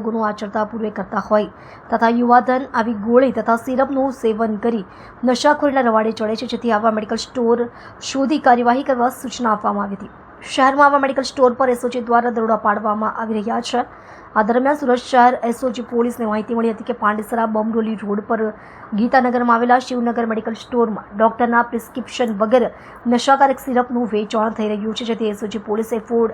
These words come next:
એન્ડ ડ્રગ્સ વિભાગને સાથે રાખી ડમી ગ્રાહક મોકલ્યો હતો, જેમાં મેડિકલ સ્ટોરના સંચાલક આલોક કુમાર શાહ કોઈ પણ જાતના ડોક્ટરના પ્રિસ્ક્રિપ્શન વગર નશાયુક્ત દવાનું વેચાણ પોતાના મેડિકલ સ્ટોર પરથી કર્યું હતું, જેથી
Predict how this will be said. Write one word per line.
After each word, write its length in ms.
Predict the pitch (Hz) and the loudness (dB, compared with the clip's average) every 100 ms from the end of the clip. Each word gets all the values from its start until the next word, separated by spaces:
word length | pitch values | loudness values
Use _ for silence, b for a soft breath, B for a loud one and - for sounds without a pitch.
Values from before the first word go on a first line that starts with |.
| 220 | -2
એન્ડ 180 | 220 226 | -2 0
ડ્રગ્સ 840 | 233 - - - - 208 240 240 240 | -2 -4 -16 -20 -6 2 2 2 -2
વિભાગને 400 | 220 240 240 240 240 | 4 4 4 -2 0
સાથે 240 | 233 233 226 | 0 2 -2
રાખી 220 | 226 233 | -2 -4
ડમી 220 | 233 226 190 | -2 -2 0
ગ્રાહક 300 | 226 226 247 247 | 2 2 0 -4
મોકલ્યો 240 | 254 240 | -4 -4
હતો, 140 | 208 208 | -4 -4
જેમાં 220 | 233 220 | -4 -2
મેડિકલ 300 | 220 240 247 - | -4 -4 -6 -2
સ્ટોરના 360 | 233 214 220 220 | -2 0 -2 -4
સંચાલક 520 | 208 262 226 247 208 B B B B - | -2 0 2 0 -2 B B B B 4
આલોક 260 | 247 269 294 294 | 6 6 2 -2
કુમાર 200 | 269 262 240 | 2 2 2
શાહ 180 | - 240 233 240 | 2 4 4 2
કોઈ 160 | 240 226 | 0 0
પણ 180 | 269 262 | 0 2
જાતના 280 | 226 240 240 | 2 0 0
ડોક્ટરના 380 | 214 202 240 233 240 | 0 0 0 0 -2
પ્રિસ્ક્રિપ્શન 580 | 214 - 202 - 220 190 | -8 -10 -6 -4 -2 -2
વગર 220 | 226 254 202 | 0 2 0
નશાયુક્ત 480 | 220 247 233 233 247 220 | 0 2 2 0 0 0
દવાનું 340 | 220 220 220 202 | 2 0 -2 -4
વેચાણ 480 | 202 - 226 226 233 226 B B B B - | -6 0 2 2 0 -4 B B B B 0
પોતાના 420 | 254 240 254 247 240 | 2 6 6 4 2
મેડિકલ 240 | 233 254 - | 0 -2 -2
સ્ટોર 280 | - 254 262 | 2 2 2
પરથી 200 | 247 247 247 | -2 -2 -2
કર્યું 240 | 226 220 | -2 -4
હતું, 180 | 254 269 233 | -6 -4 -4
જેથી 240 | 240 | -2